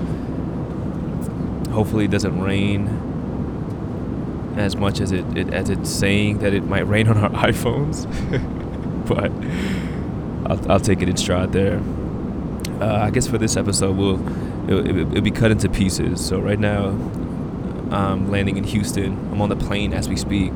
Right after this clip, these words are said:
as I speak, rather. Um, and then I'll, I'll, I'll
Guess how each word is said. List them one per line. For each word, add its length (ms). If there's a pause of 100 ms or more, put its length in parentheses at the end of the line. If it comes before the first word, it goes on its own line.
as 120
I 60
speak, 260
rather. 260
Um, 2500
and 120
then 480
I'll, 760 (2500)
I'll, 240
I'll 220